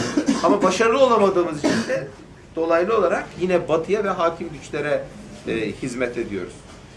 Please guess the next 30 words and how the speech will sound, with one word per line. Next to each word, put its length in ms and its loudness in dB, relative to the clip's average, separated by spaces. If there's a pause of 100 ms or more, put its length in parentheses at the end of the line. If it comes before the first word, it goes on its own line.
(300)
Şimdi 300 -8
bunu, 160 -2
e, 480 -4
niye 180 -2
söyledim? 400 0 (800)
E, 300 -12
biliyorsunuz 500 -2 (120)
işte 140 -6 (520)
insan 260 0
hakları 420 2
kavramı 380 0
var. 100 -12 (840)
Demokrasi 520 2
kavramı 440 2
var. 120 -12 (680)
Özgürlük 540 2
kavramı 340 2
var. 160 -10 (680)
Barış 300 2
kavramı 460 0
var. 160 -6
Mesela 400 -6
dün 140 -6
Diyarbakır'da 760 -2 (240)
ısrarla 440 2
üstüne 460 -6 (100)
vurgu 200 -4
yapıldı. 380 0
Barış, 440 2
barış, 300 -2